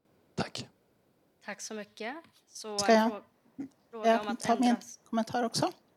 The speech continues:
Speaker 2: Oj, förlåt mig.
Speaker 3: Eh, hej, jag heter Jenny Fjäll. Jag är läkare på bup.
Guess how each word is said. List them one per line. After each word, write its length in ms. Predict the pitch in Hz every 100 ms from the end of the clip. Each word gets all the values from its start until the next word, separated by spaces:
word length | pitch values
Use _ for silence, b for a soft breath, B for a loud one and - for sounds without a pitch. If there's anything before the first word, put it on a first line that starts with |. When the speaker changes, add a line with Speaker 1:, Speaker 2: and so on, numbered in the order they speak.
| -
Speaker 2:
Oj, 120 | -
förlåt 220 | - 208 -
mig. 120 | 208 _ _ _ _ _
Speaker 3:
Eh, 400 | 214 202 196 196
hej, 280 | 226 277
jag 80 | 262
heter 340 | 214 214 - 196
Jenny 640 | 190 196 202 220 240 226
Fjäll. 380 | 220 240 311 311
Jag 240 | 240 226
är 220 | 208 196
läkare 400 | 190 190 - 202
på 400 | 196 - 208 - _
bup. 440 | 226 285 - _